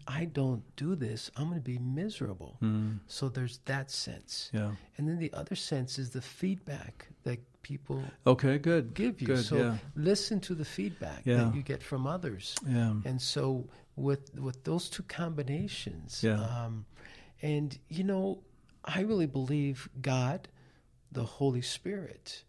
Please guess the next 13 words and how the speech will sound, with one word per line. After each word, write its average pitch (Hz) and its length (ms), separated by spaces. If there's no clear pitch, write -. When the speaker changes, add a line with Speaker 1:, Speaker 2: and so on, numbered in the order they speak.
Speaker 1:
kinda 135 420
directs 147 600
you, - 240
uh, 113 320
puts - 300
things 175 440
in 156 180
your 156 140
path, - 680
Speaker 2:
Yeah. 113 200
Speaker 1:
opens 156 320
opportunities, 147 960
Speaker 2:
Yeah. 104 140